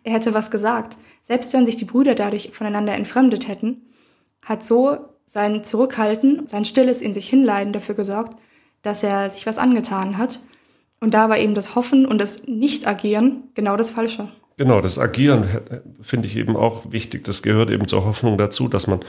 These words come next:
Speaker 2: allein hofft und abwartet, kann's eben nicht sein, ne?
Speaker 1: Was mir vom Erzählstil sehr positiv aufgefallen ist, wir haben jetzt sehr viel über den Inhalt gesprochen, der wirklich sehr schwer ist. Aber es ist nicht so schwer geschrieben, es ist so sehr eingängig geschrieben,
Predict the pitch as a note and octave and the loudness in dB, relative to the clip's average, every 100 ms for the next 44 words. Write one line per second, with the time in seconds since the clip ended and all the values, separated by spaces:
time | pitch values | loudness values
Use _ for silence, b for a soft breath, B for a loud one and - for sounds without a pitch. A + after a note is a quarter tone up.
0 | B B B B B A2 G#2+ G#2+ G#2 A2+ | B B B B B 4 6 4 4 2
1 | - A2 G#2 G#2 - - G#2 - G#2+ - | 0 -2 0 -2 -4 -4 -4 -4 -6 -4
2 | A2 G2+ - G#2+ G2 F#2 - G2 F#2 E2+ | -2 -2 -2 -4 -2 -4 -4 -4 -4 -6
3 | F#2 - _ b b b b A3 A#3+ A#3 | -10 -16 _ b b b b -2 0 2
4 | A3+ A3 C4+ F4 - - G3+ G3 - C4 | 0 0 0 0 0 0 0 0 0 0
5 | B3+ A3+ - G#3 - A3+ G#3+ G#3+ A3+ - | 0 -4 -2 -2 -4 -6 -2 0 0 0
6 | A3 A3 A3 A3 C4 B3+ A3 G#3 G#3 A#3+ | 0 0 -2 -2 0 0 0 -2 2 2
7 | C4 C4+ C4 A#3+ A#3+ A#3+ B3 B B B | 2 0 -4 -2 0 0 -2 B B B
8 | A3 G#3 A3 A3 A3+ A3 - b b b | -2 2 2 2 0 -2 -10 b b b
9 | - - G#3+ G#3 - - G3+ F#3+ G#3 - | -6 0 2 2 -2 0 0 2 -2 -4
10 | - b b - A#3+ B3+ C#4+ - C4 A#3+ | -16 b b -2 0 0 0 2 2 2
11 | - G#3+ G#3 G#3+ - D#4 G#3 - A3 - | -2 -4 -4 -4 0 2 0 -4 -6 -4
12 | G#3 G#3+ A3 - C4+ B3+ G#3 G#3+ G#3+ - | -2 0 0 2 4 4 2 -4 -6 -4
13 | G#3+ A3+ C#4 - | 2 2 2 -2